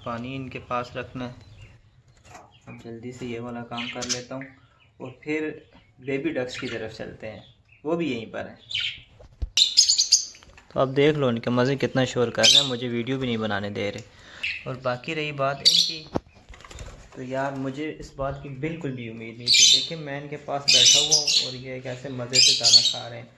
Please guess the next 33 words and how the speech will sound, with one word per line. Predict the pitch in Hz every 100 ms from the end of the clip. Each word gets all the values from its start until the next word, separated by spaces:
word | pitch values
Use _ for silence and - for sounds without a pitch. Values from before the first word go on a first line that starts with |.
| _ - _
और | 131 127
जब | 135
मैं | 131 131
इनको | 151 151
लाया | 127 123 156
था, | 170 165 - - - - -
तो |
ये | 135 139 143 139 131 123 - - - -
कितने | 165 175
ज़्यादा | 156 127 123
परेशान | 123 120 117 -
थे। | - - - - - - -
चलें, | - 147
शुक्र | - 127 135 131
है | 127
ये | 123 120 123 -
ठीक | 135 127
हो | 120 117
गए | 117
हैं। | 113 - - - - -
अब | 139
चलते | 151 139 143
हैं | 170
baby | 147 139 143
ducks | 131 -
की | 139
तरफ। | - 113 117 - - - - -
दोस्तों, | 156 147 - 190
ये | 151 131 175 196
रहे | 156 139 147
हमारे | 151 139 139 127 123 127 147 190
baby | 262 190 160 147 143 - -
ducks। | 120 - - -